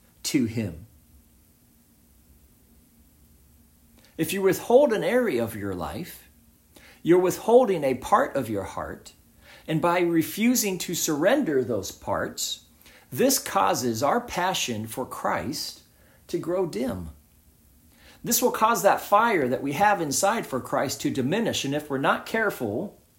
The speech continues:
that that fire may be extinguished. I've seen this happen in people's lives. Some want it both ways.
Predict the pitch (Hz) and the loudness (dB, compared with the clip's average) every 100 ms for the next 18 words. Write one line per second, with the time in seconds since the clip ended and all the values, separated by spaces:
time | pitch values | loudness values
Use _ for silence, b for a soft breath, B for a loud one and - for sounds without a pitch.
0 | _ B B B - 139 196 214 240 - | _ B B B -4 2 6 6 4 -4
1 | 214 262 202 113 117 202 - b b b | -4 -2 -2 -2 -2 -4 -8 b b b
2 | 147 208 294 151 131 135 - - 269 202 | -2 2 2 2 0 0 -2 -2 -2 -2
3 | 107 - - - _ _ _ _ _ _ | -4 -10 -18 -20 _ _ _ _ _ _
4 | _ _ 190 - 240 240 233 - - - | _ _ -4 -2 -2 0 -2 -6 -10 -8
5 | 202 123 101 - 110 101 90 87 71 71 | -8 -6 -8 -8 -10 -12 -12 -14 -14 -18
6 | - - _ _ _ _ _ _ _ _ | -20 -20 _ _ _ _ _ _ _ _
7 | _ _ _ _ _ _ _ _ B B | _ _ _ _ _ _ _ _ B B
8 | - - 247 269 262 160 214 311 - 127 | -6 0 4 6 4 4 6 6 4 -2
9 | 90 78 - - | -2 -8 -14 -16